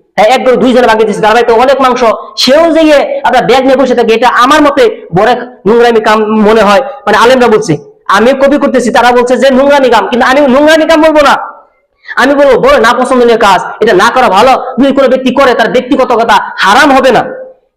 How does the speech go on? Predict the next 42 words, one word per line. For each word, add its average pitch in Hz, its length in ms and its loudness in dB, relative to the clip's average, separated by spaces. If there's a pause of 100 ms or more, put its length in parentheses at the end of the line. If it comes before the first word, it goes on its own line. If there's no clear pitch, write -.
(120)
স্পষ্ট 285 320 -2
যে 294 100 2
হারাম, 262 680 2
হারাম 294 400 2
নয়। 240 220 2 (360)
তবে 277 180 2
খারাপ 302 320 0
দেখা 269 220 0
যায় 240 160 0
কি, 277 380 -2 (120)
আমি 214 180 0
এক 220 100 -2
লোককে 247 320 0
বললাম 220 280 0
যে 208 60 0
আমার 214 220 0
সমাজে 214 340 -2
অনেক 220 220 0
গরিব 214 260 0
লোক 202 180 -2
রয়েছে, 170 260 0 (260)
তাদেরকে 226 320 0
আমি 226 120 0
এক 233 220 0
ভাগ 226 160 0
দিয়ে 214 140 2
দিলাম, 240 280 0
দুই 202 200 0
ভাগ 214 180 0
নিয়ে 214 140 2
আসলাম, 170 260 -2 (280)
আচ্ছা, - 160 -4
ভালো 202 240 2
কাজ, 196 240 -2 (260)
ওই 226 140 2
এক 262 180 0
ভাগে 254 180 0
আবার 233 160 0
কেন 226 200 0
ব্যাগ 220 180 -2
নিয়ে 220 120 2
যাবো? 208 220 -2